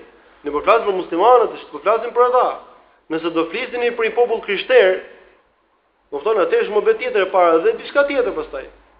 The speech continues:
Bëhet fjalë që këto marrëveshje bëhen kur profeti sallallahu alajhi wasallam ka krijuar shtetin islam. Prandaj po them, nuk dihet që profeti sallallahu alajhi wasallam ka bërë marrëveshje të tilla me popull ose me njerëz, vetëm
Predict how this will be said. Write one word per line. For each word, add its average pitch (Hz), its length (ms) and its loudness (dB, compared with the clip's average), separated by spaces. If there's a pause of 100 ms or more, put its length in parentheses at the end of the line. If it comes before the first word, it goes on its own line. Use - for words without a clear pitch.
(500)
Bëhet 240 320 6
fjalë 254 360 2 (360)
që 170 80 -6
këto 226 220 0
marrëveshje 220 580 0
bëhen 240 300 4
kur 208 100 -6
profeti 202 240 -2
sallallahu 226 160 -4
alajhi - 0 -
wasallam 208 160 -2
ka - 80 -14
krijuar 220 400 2
shtetin 233 400 -6
islam. 175 360 2 (600)
Prandaj 202 240 4
po 214 160 2
them, 208 140 2 (260)
nuk 202 140 -6 (100)
dihet 165 320 -6 (240)
që 165 80 -6
profeti 165 320 -4
sallallahu 185 160 -4
alajhi 185 160 -2
wasallam - 60 -12
ka 165 160 -2
bërë 180 160 0
marrëveshje 165 400 0
të - 100 -20
tilla 143 300 -2 (180)
me 147 100 -4 (140)
popull 165 460 4 (340)
ose 147 240 -4
me 151 140 0
njerëz, 160 320 4 (1700)
vetëm 185 260 -8